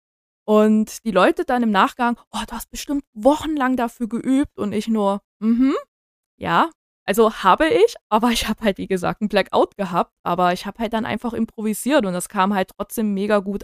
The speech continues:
an. Und dass ich dann halt auch diesen Ehrenpreis bekommen habe, eben für das best, äh, genähteste Kostüm, das kam wirklich unerwartet. Also ich muss sagen, die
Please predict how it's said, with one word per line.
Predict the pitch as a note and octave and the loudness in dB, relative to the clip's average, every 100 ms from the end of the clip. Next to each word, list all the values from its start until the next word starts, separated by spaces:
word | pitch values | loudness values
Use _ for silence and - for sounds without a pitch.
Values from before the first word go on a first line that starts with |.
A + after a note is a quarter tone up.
| - | -2
an. | A3 G#3+ B3 - _ _ _ - | 0 2 2 -2 _ _ _ 2
Und | G3+ G3 G3 F#3+ | 6 8 6 2
dass | F#3+ F#3+ | -2 -2
ich | G#3+ | -4
dann | G#3 G#3 | -2 0
halt | G#3 G3 | 0 -2
auch | G3 - | -6 -6
diesen | G3+ G3 | -8 -6
Ehrenpreis | F#3 F3+ B3 D4 - F#3 F#3+ - | 0 2 4 2 0 -2 -2 -4
bekommen | F#3 - G3+ A#3+ | -14 -2 2 2
habe, | A#3 - | 0 -2
eben | G#3 | -4
für | - G3+ | -4 -2
das | G3 - | 0 -2
best, | - G#3+ - - - _ | 0 0 0 -6 -10 _
äh, | G#3 G3 G3 | 0 0 0
genähteste | G3 F#3+ G#3+ A#3 G#3 | -2 -2 -4 -6 -8
Kostüm, | - G3 - A3 C4 | -6 -6 -2 0 2
das | F#3+ | 0
kam | - F#3 | 0 0
wirklich | E3+ F#3 - | 0 -2 -4
unerwartet. | - G3+ F#3+ F3 E3+ F3+ F3 | 0 2 2 2 -4 -6 -6
Also | F3 | -4
ich | F3 | -4
muss | G3+ G3 | -4 -2
sagen, | F#3+ F3+ G#3 | 2 2 2
die | G#3 G3 F#3+ F#3 F3+ | -2 -4 -2 0 0